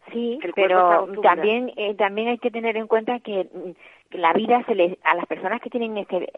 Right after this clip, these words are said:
Speaker 1: mm, problema, así por ejemplo como el tuyo, que lo,
Speaker 2: Sí.
Speaker 1: el tuyo va a ser momentáneo, o sea, lo tuyo va a ser X tiempo, no
Speaker 2: Sí.
Speaker 1: sabemos cuánto, pero,
Speaker 2: Esperemos.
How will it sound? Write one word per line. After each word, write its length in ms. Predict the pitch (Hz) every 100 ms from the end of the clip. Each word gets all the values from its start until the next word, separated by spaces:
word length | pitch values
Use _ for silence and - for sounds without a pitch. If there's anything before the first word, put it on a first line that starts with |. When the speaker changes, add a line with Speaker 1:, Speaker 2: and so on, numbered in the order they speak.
| -
Speaker 1:
mm, 200 | 180 170
problema, 420 | 160 156 175 180
así 180 | 165 -
por 140 | 160 165
ejemplo 240 | 175 170
como 180 | 160 160
el 100 | 160
tuyo, 360 | 233 190 131 - -
que 220 | 170 156
lo, 100 | 156
Speaker 2:
Sí. 80 | 165
Speaker 1:
el 160 | 165 147
tuyo 260 | 185 208 214
va 80 |
a 60 | 208
ser 240 | 240 233 - - -
momentáneo, 640 | 196 185 185 220 190 156
o 40 | 170
sea, 120 | 175
lo 100 | 165
tuyo 180 | 190 196
va 80 | 208
a 60 |
ser 140 | 226 214
X 240 | 196 196
tiempo, 300 | 220 180 -
no 120 | 165
Speaker 2:
Sí. 40 | 185
Speaker 1:
sabemos 320 | 180 180 185
cuánto, 300 | 214 233 277
pero, 180 | 214 180 -
Speaker 2:
Esperemos. 200 | 151